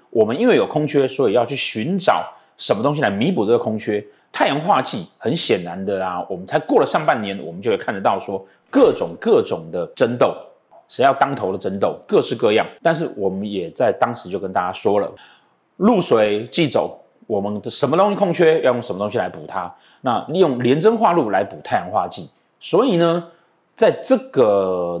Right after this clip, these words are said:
年里面呢，只要能够明哲保身，然后只要能够按规矩做事的，只要能够好好的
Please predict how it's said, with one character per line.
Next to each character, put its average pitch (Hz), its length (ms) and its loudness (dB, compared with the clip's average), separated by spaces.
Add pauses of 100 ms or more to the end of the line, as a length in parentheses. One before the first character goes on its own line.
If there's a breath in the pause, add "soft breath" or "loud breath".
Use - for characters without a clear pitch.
(120)
年 113 280 -2
里 101 140 -4
面 139 380 0
呢， 123 240 0 (240)
只 110 340 -6
要 147 360 2
能 120 360 -6
够 - 380 2 (180)
明 147 260 2
哲 131 280 4
保 98 260 2
身， 131 280 0 (260 loud breath)
然 107 120 -4
后 143 120 2
只 98 160 -8
要 151 240 2
能 117 240 -4
够 131 260 2
按 123 180 0
规 117 140 2
矩 98 140 -8
做 196 200 6
事 170 220 -2
的， 120 240 -2
只 92 300 -10
要 143 240 0
能 113 300 -4
够 127 320 2 (220 loud breath)
好 98 300 0
好 170 420 0
的 101 240 -4